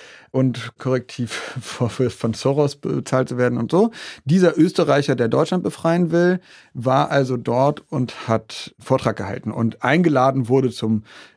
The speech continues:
Masterplan, den er vorstellen soll. Und darüber ging eben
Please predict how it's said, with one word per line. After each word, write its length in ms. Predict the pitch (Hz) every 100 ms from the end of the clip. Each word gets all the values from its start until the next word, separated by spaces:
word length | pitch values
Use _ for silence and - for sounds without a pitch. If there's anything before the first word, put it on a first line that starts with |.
| -
Masterplan, 960 | 107 110 175 - 156 - 123 123 123
den 180 | 117 110
er 140 | 120
vorstellen 640 | 120 151 165 - 139 131 123
soll. 320 | 113 113 113
Und 260 | - 107 107
darüber 260 | 110 110 104
ging 300 | 110 104 -
eben 340 | 143 113 110